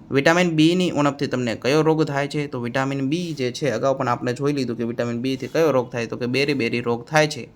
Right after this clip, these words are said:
અને આ પ્રશ્ન વારી ઘડીએ પૂછે છે, એટલે ખાસ યાદ રાખજો. ત્યારબાદ નીચેનું વિટામિન પાણીમાં દ્રવ્ય વિટામિન છે. તો અગાઉ પણ આપણે વાત કરી કે વિટામિન બી અને સી જે છે, એ પાણી દ્રવ્ય વિટામિન છે અને એ ઉપરાંતના વિટામિન જે છે, એ ચરબી દ્રાવ્ય છે.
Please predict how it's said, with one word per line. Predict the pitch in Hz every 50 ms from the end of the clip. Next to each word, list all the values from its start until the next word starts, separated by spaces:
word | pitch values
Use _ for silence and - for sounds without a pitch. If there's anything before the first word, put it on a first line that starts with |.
| _ - -
અને | 117 120
આ | 123
પ્રશ્ન | - - 127 - - 123
વારી | 117 117 127 151 180 170
ઘડીએ | 151 143 143 139
પૂછે | 131 135 123 113 131 123
છે, | 131
એટલે | 120 117 - -
ખાસ | - - 165 160 160 - 131
યાદ | 123 120 120
રાખજો. | 123 123 131 - 143 160 - - _ _ - - - - - - - _ _ -
ત્યારબાદ | 160 165 180 165 165 175 185 180 - _ _ _ -
નીચેનું | 135 143 156 156 196 196 208 202 175
વિટામિન | 170 165 170 160 147 143 160
પાણીમાં | 175 - - 135 139 156 165 165 160 151
દ્રવ્ય | - 135 135 143 143
વિટામિન | 123 120 - 117 120 123 123 127 131
છે. | 131 - 135 113 92
તો | - - 120
અગાઉ | 123 135 151 165 160
પણ | 170 156
આપણે | 151 151 151 139
વાત | 135 135 143 - -
કરી | - 160 160 143 131
કે | - 131 123 123
વિટામિન | 120 127 143 143 143 143 135 127
બી | 127 135 147 170 160
અને | - 127 127 123
સી | 123 - 143 139 143
જે | 135 131 135 131
છે, | - 160 156 123 113 - -
એ | - 117
પાણી | - - 120 135 143 151
દ્રવ્ય | 151 - 123 120 123
વિટામિન | 117 117 113 117 117 117 120 120 123
છે | - 151 139 131
અને | - 117 120 120 117 127
એ | 127
ઉપરાંતના | 120 120 - 143 151 165 165 160 147 139
વિટામિન | 127 117 123 123 117 117 120 120 113
જે | 123 123 123
છે, | - 156
એ | - 117 117
ચરબી | - - 127 143 147 139
દ્રાવ્ય | 117 - 113 107 107 107 -
છે. | - - -